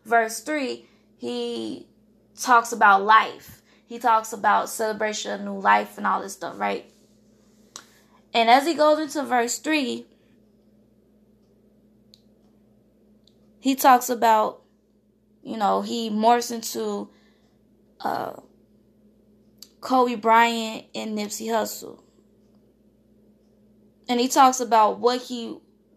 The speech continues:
you know, basically bef-, before in verse one and two, he calling out the culture. In verse three, he's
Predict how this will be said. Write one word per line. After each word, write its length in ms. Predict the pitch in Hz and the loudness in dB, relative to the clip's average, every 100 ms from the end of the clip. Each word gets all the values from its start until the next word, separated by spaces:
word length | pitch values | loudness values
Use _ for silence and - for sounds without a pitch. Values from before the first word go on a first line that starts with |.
| _ _ - | _ _ -10
you 120 | 233 | -2
know, 240 | 208 196 | 0 0
basically 640 | 208 233 254 220 196 - | 2 0 0 -6 -10 -12
bef-, 160 | 208 - _ _ - | -14 -16 _ _ -10
before 460 | 233 302 320 302 | -6 4 6 6
in 340 | 254 - 233 226 | 2 -2 -8 0
verse 320 | 233 233 233 | 2 2 -2
one 160 | 233 226 | -6 -6
and 80 | |
two, 100 | - | -6
he 120 | 233 226 | -6 -6
calling 380 | - 233 226 | 0 0 2
out 240 | 220 269 269 | 2 0 -2
the 80 | 226 | -8
culture. 380 | 220 208 214 | -6 -6 -8
In 80 | 208 | -8
verse 320 | 202 220 214 | -6 -6 -6
three, 340 | - 269 233 - - - | -6 -6 -6 -10 -20 -20
he's 520 | - 247 240 233 220 | -8 -6 -6 -8 -10